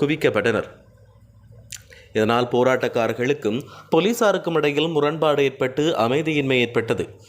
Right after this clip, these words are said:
இது ஒரு அமைதி வழியான போராட்டம். இங்கு எந்த விதத்திலும் பொது அமைதிக்கு குந்தகம் விளைவிக்கப்படவில்லை.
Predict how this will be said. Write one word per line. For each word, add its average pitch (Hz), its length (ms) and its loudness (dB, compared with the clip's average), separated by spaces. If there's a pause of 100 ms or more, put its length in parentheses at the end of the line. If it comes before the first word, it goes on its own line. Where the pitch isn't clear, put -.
(420)
இது 117 200 2
ஒரு 123 300 4
அமைதி 127 380 -2
வழியான 120 520 2
போராட்டம். 113 540 0
இங்கு 104 240 -4
எந்த 117 280 2
விதத்திலும் 120 560 -2
பொது 127 280 2
அமைதிக்கு 117 480 -2
குந்தகம் 123 460 -2
விளைவிக்கப்படவில்லை. 120 880 0